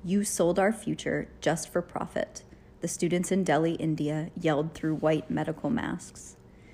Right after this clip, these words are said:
Delhi often has the worst, some of the worst pollution in the world, in part because India is a major user of coal, a fuel that produces pollution.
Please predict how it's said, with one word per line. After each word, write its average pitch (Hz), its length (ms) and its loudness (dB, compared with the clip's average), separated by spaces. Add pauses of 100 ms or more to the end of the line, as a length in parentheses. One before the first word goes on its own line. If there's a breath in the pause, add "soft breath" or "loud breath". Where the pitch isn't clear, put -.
(160 loud breath)
Delhi 190 340 6
often 180 360 2
has 160 400 0
the 165 80 0
worst, - 560 -4
some 247 260 8
of - 140 2
the 151 80 4
worst - 360 -2
pollution 175 460 0
in 185 160 -2
the 170 80 0
world, 151 480 0 (480 loud breath)
in 196 100 0
part - 380 4
because 175 320 -4
India 190 380 2
is 185 160 -2
a 180 40 2
major 160 360 2
user 156 360 0
of 151 200 -4
coal, - 400 -2 (440 loud breath)
a 185 100 -2
fuel 180 400 2
that 190 180 2
produces 156 520 -6
pollution. - 680 -4